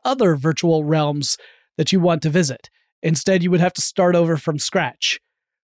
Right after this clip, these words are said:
That's not an attractive way to sell the concept of the metaverse to, to the general public, right? But if you can create a framework that allows people to pick and choose what they want from various virtual environments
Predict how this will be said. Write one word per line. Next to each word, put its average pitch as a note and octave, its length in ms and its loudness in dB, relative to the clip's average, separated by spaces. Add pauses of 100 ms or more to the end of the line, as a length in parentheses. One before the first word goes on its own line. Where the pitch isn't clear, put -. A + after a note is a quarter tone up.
(240)
That's C4 280 -2
not C4 240 2
an G#3 100 4
attractive F3 720 0 (300)
way F3+ 280 2
to E3 220 0
sell E3+ 400 2
the D#3+ 80 2
concept E3 440 -2
of D#3 80 0
the C#3+ 80 -2
metaverse D3 460 -2
to, C#3+ 260 -4 (140)
to D#3+ 80 -4
the C#3+ 100 -6
general D3+ 400 0
public, C#3+ 420 -6
right? D#3 300 -2 (1200)
But G3 100 0
if G#3+ 100 0
you C4+ 120 2
can C4 140 0
create G#3+ 260 0
a D#3+ 60 -2
framework G3 720 -2 (280)
that E3 140 0
allows F#3 460 0
people E3 400 0 (280)
to F#3 120 -2
pick - 340 -2
and E3+ 200 -4
choose F#3 420 2
what C3 340 -2
they F3+ 220 2
want F3 380 -2
from D#3 180 -2
various D#3+ 360 0
virtual D#3 380 0
environments D#3+ 640 -2